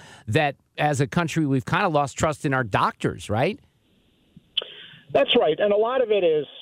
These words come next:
Speaker 2: the old guard of medicine, well-intended, I think, but just probably drunk on their own power. We saw it during covid get really bad. Why is all the research, pharma research, and laboratory research, why aren't we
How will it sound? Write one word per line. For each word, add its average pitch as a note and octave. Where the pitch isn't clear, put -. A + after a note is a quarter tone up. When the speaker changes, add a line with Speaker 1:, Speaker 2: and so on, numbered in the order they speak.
Speaker 2:
the D#3+
old G#3+
guard F3
of D3+
medicine, C#3+
well-intended, F3
I D3+
think, D3+
but C3+
just E3+
probably E3+
drunk D3
on B2+
their B2
own B2+
power. B2+
We G#3+
saw B3
it -
during D3+
covid D3
get B2
really C#3
bad. A2+
Why C4+
is F4
all A#3+
the F#3+
research, D#3
pharma D#3+
research, -
and E3
laboratory E3
research, A2
why F#3+
aren't C4+
we G3